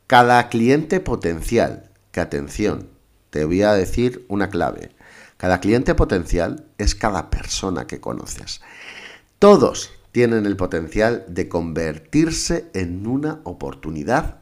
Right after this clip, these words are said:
de venta o de recomendación. Por tanto,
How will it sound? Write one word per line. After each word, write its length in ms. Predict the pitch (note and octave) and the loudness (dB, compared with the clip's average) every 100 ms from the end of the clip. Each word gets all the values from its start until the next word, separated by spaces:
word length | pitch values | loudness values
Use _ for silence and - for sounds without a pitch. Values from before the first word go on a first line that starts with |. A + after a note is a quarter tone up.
| - | -18
de 280 | F2 F2 D#2+ | -6 -4 0
venta 640 | G2 C3+ E3 - E3+ - - | 0 0 -4 -8 -8 -6 4
o 160 | C3 | 4
de 200 | C3+ D#3 | 6 2
recomendación. 1200 | B2 C#3+ C#3+ C3 A#2 B2+ B2+ A2 - D#3 C3+ D#2+ - - - - | 2 -4 2 2 2 2 2 2 2 2 2 -2 -10 -18 -14 0
Por 200 | A2 G#2+ | 0 6
tanto, 640 | E3 E3 - G#2 C#3+ | 4 4 -2 -4 -4